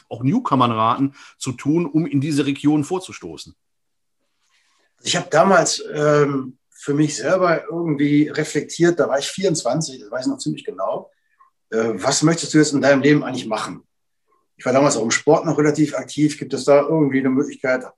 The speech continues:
Speaker 2: hauptberuflich was zu machen, Fußballprofi zu werden? Das schied dann irgendwann aus. Äh, und da habe ich für mich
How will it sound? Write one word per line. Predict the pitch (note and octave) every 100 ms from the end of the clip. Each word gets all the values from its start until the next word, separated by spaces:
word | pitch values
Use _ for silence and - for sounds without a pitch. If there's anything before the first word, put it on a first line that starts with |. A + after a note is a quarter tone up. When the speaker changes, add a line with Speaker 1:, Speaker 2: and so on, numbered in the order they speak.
| - - -
Speaker 2:
hauptberuflich | D#3 D3+ C#3+ D#3 D3 C3
was | C#3 -
zu | A2+
machen, | A#2+ C3 B2+
Fußballprofi | C#3+ C#3 B2 A#2+ B2+
zu | A#2+ A2+
werden? | G#2+ A#2 A#2+
Das | A2+ -
schied | - C3+
dann | A2+
irgendwann | G#2 A2+ G#2 F#3+
aus. | - A#3 - - _ _ _ _ _ _ _ _
Äh, | G#2+
und | A2+ A#2+
da |
habe | A2
ich | E3+ -
für | C#3+
mich | D3+ G3+ -